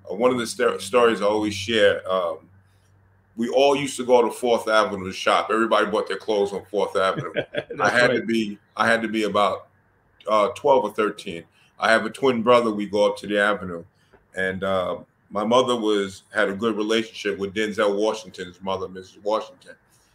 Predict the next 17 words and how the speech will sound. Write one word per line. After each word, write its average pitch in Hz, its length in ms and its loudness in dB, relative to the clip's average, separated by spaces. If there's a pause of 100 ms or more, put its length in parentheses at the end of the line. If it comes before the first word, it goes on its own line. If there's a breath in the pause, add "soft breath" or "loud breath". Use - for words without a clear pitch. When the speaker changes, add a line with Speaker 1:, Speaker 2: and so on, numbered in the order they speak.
(160 soft breath)
Speaker 1:
And 104 80 -4
I 107 80 2
remember 117 340 2
one 120 220 -2
Saturday 117 420 2
I 101 120 2
didn't 101 220 -4
speak 160 380 2
to 101 140 2
her 95 60 2
'cause 98 180 -4
I 95 80 2
was 98 100 -2
trying 110 260 0
to 101 40 -4
be 95 200 -8
cool, 127 440 0